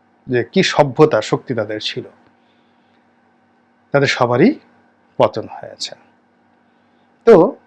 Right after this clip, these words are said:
পতনের আগে, পতনের আগে কতগুলো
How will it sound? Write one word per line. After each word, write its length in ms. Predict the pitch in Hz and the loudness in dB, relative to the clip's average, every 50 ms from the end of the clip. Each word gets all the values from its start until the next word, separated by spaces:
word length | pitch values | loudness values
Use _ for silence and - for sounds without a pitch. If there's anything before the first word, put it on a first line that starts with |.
| _ _ _ _ _ | _ _ _ _ _
পতনের 460 | - 175 175 - 269 262 226 139 104 | 2 2 4 4 4 4 4 2 0
আগে, 320 | 98 92 - - - - - _ _ _ _ _ _ _ _ _ _ _ _ _ | -4 -8 -12 -16 -18 -20 -20 _ _ _ _ _ _ _ _ _ _ _ _ _
পতনের 420 | 139 135 131 - 143 139 139 135 | 2 2 2 2 2 2 4 4
আগে 300 | 131 120 113 123 175 247 233 | 4 4 4 2 0 -2 -2
কতগুলো 500 | - 139 - 139 127 127 131 131 143 226 | -4 -2 0 2 2 2 2 2 0 0